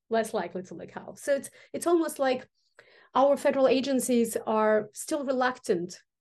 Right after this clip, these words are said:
to really see this as a gender inclusive issue. So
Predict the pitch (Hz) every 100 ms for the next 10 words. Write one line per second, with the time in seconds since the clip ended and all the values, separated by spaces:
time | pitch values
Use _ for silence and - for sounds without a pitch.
0 | _ - 262 277 262 254 - 254 226 214
1 | 214 226 220 220 240 233 226 214 214 220
2 | 226 220 - 214 208 - 196 175 - -
3 | - 208 - -